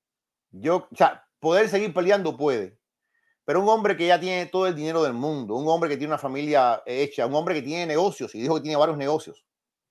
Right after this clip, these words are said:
¿Cuál es el motivo? ¿Cuál es?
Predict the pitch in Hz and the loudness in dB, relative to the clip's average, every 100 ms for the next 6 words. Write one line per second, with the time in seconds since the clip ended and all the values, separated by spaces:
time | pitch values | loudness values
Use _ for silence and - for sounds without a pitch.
0 | _ _ _ _ _ _ _ _ _ _ | _ _ _ _ _ _ _ _ _ _
1 | _ _ _ 117 147 156 165 156 190 135 | _ _ _ -2 0 0 -2 -4 -4 -4
2 | 92 _ _ _ _ _ _ 135 151 170 | -8 _ _ _ _ _ _ 4 6 4
3 | - - - - _ | -2 -12 -18 -20 _